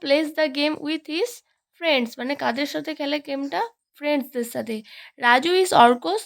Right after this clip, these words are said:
ব্রাদার, রাজু হলো অর্কর ভাই। The game keeps them fit, এই গেমটা খেলা হয় পায়ের সাহায্যে। তারপরে এই ছড়াটা আছে, দেখে নাও, একটু পড়ে নাও। "I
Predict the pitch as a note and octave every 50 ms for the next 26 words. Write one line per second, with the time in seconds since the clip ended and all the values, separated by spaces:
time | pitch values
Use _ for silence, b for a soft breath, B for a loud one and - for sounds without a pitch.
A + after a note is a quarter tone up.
0 | D4 B3 A3 A#3+ A#3 A#3 A3+ A3+ G#3+ A3+ A3+ A#3 A#3+ - b b b b - A#3+
1 | A#3+ B3 A#3 A#3 A3+ C4 D4 D4+ D4+ C#4+ C#4+ D#4 D4+ C#4 B3+ B3 B3+ B3 - D#4
2 | F#4+ A#4+ B4 - A#3 A3 A#3 A#3 A#3 A#3 A3+ A3 A3 - b b b b b b
3 | b b b C4+ D4+ D#4 D#4+ B3 A#3+ A#3 D#4 F4 F#4+ F#4+ D#4 D4 D4+ _ _ _
4 | _ - E4+ F4+ F#4+ - - - - B3 C4+ C#4+ E4 F#4+ G4+ - - - C#4+ A#3+
5 | A3 G3+ _ _ _ _ _ _ - B3 B3+ B3 _ _ - B3 A#3+ A#3+ B3+ B3+
6 | D4 C#4+ C#4+ B3+ B3 B3+ C4+ D#4 G4+ B4+ B4 - - B3+ A#3 A3+ A3+ A3+ - A3+
7 | G#3+ G#3 G#3 A3 A3 _ _ A#3 A3 A3+ _ _ _ _ _ _ _ _ _ _
8 | _ _ - B3 B3 A#3+ B3+ C#4+ C#4+ C#4+ D4 D4 C#4+ - C#4+ B3 A#3+ B3 B3 B3+
9 | C4 C4 C4+ C4 - D#4 D#4 D4 C4 B3 - B3+ B3+ C#4 D#4 G#4 - _ _ -
10 | A#3+ B3 _ C#4 C4 - B3+ B3 B3 B3+ C4+ F4+ A4 _ b b b b b b
11 | b - - C4+ E4